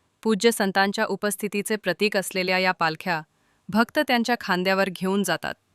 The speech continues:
भजन मंडळे मार्गावर. वारकऱ्यांचे ताट नावाचे तात्पुरते विश्रांती थांबे उभारले जातात, जेथे भजन मंडळे,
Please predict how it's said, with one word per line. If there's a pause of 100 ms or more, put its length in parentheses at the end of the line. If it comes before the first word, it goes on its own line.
(720)
भजन
मंडळे (360)
मार्गावर. (2000)
वारकऱ्यांचे (100)
ताट
नावाचे
तात्पुरते
विश्रांती
थांबे
उभारले
जातात, (520)
जेथे
भजन
मंडळे,